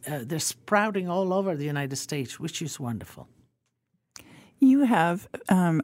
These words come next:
Speaker 2: another family member that's very involved with what you do, and we haven't talked about her yet, your daughter, Tanya. Tell us how she is part of, um, what you do. And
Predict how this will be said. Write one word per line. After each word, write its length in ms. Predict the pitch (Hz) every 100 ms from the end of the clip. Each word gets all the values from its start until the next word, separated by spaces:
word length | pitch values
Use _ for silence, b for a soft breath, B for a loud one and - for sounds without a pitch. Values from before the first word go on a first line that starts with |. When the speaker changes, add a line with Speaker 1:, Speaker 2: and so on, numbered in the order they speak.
| - _ -
Speaker 2:
another 340 | 202 190 269
family 400 | - 165 156 151
member 420 | 151 147 147 139
that's 240 | 156 - -
very 240 | 156 151
involved 460 | 147 139 127 139 -
with 200 | 147 -
what 160 | 127
you 120 | 143
do, 280 | 135 131 131
and 80 | 147
we 80 | 139
haven't 180 | 143 135
talked 260 | 151 -
about 200 | - 139
her 120 | 151 143
yet, 300 | 127 120 - _ _ _ _
your 140 | - 156
daughter, 520 | 131 123 131 143 262 - B B B B B B
Tanya. 560 | - 170 147 139 160 240 - B B
Tell 220 | - 254
us 120 | 269
how 200 | 247 196
she 480 | 196 - 208 208 208 -
is 260 | 175 175
part 240 | - 175 170
of, 180 | 165 - _ -
um, 460 | 160 151 147 147 156 _ -
what 200 | 190 -
you 120 | 180
do. 300 | 165 160 165
And 180 | -